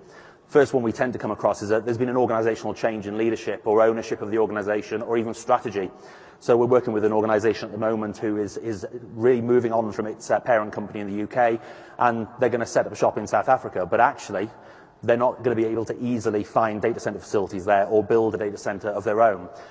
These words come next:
So what they're actually gonna do is migrate into our European data centers. So organizational change and strategy can, can really impact where and when you, you, uh, you, you put your workloads. There's potentially the introduction of a new compliance regime. So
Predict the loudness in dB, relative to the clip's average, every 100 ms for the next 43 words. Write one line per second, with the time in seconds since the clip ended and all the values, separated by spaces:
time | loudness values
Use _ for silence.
0 | -12 2 4 6 4 2 2 -2 -4 -4
1 | -4 -2 -4 -2 0 2 0 -2 -8 -2
2 | 2 2 2 -2 -2 -2 -2 -4 -6 -4
3 | -6 -6 -6 -8 -8 -20 -12 4 4 4
4 | 0 6 6 6 2 0 -2 -2 0 0
5 | -2 -6 -6 -6 -6 -4 0 0 0 -4
6 | -4 -6 -2 0 0 -2 -4 -6 -4 0
7 | 2 2 0 -4 -2 -6 -6 -18 -18 -6
8 | -4 0 2 0 -2 -8 -8 -10 -8 -2
9 | 0 2 0 0 -4 -4 -10 -20 -20 -20
10 | -20 -8 0 0 2 -2 -2 -2 -2 -4
11 | -12 -6 -4 -2 -4 -2 -2 -2 -4 -2
12 | 0 -2 0 -2 0 -2 -6 -2 2 2